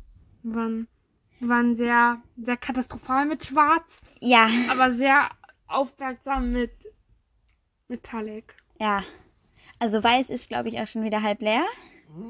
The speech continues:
Speaker 1: Ja. Darum wünsche ich mir zu Weihnachten noch Acrylfarben.
Speaker 2: Also und jetzt müssen die halt, glaub ich, noch trocknen.
Speaker 1: Ja,
Speaker 2: Und,
Speaker 1: die
Speaker 2: ja.
Speaker 1: trocknen bei mir zu Hause.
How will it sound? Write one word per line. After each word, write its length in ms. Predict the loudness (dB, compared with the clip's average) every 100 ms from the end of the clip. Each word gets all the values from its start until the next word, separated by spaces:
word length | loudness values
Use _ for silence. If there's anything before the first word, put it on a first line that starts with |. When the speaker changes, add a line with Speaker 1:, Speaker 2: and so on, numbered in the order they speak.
| -16 -14
Speaker 1:
Ja. 380 | -12 -10 -12 -18 _ _ _ _ -20 -6
Darum 420 | -2 -2 -6 -10
wünsche 240 | -14 -14
ich 60 | -14
mir 140 | -12
zu 140 | -12 -8
Weihnachten 380 | -6 -8 -10
noch 140 | -16 -16
Acrylfarben. 840 | -20 -20 -20 -20 -18 -16 -16 -18 _ _ _ _ _ _
Speaker 2:
Also 300 | -6 0 0
und 160 | 0 -2
jetzt 500 | -4 -6 -10 -16 -10
müssen 280 | -8 -8 -8
die 140 | -6
halt, 200 | -8 -8
glaub 180 | -10 -10
ich, 180 | -10 -14
noch 120 | -16 -16 _
trocknen. 360 | -18 -14 -10 -10 -10 -16 _ _
Speaker 1:
Ja, 240 | -8 -6
Speaker 2:
Und, 200 | -4 -8
Speaker 1:
die 40 | -6
Speaker 2:
ja. 140 | -4 -4
Speaker 1:
trocknen 440 | -8 -12 -14 -18
bei 100 | -18
mir 220 | -16 -18 -20
zu 120 | _ -20
Hause. 380 | -20 -20 -20